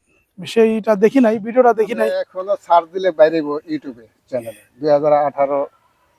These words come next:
Speaker 2: যদি কুরবানির ছাগল দেখে সার্চ দেওয়া যায়।
Speaker 1: তাই?
Speaker 2: ওটার নামও ছিল টাইগার,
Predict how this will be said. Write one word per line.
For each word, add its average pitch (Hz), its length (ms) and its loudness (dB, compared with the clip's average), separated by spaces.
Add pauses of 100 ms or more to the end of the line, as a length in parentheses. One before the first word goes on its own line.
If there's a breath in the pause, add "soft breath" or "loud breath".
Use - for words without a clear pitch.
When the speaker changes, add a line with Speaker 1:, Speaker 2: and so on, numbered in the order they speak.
(140)
Speaker 2:
যদি 127 160 -14
কুরবানির 139 400 -6
ছাগল 135 380 -8 (540)
দেখে 123 180 -18
সার্চ 113 360 -16
দেওয়া 107 160 -18
যায়। - 400 -18
Speaker 1:
তাই? 170 220 0 (180)
Speaker 2:
ওটার 170 180 2
নামও 151 340 2
ছিল 147 200 -8
টাইগার, 151 400 6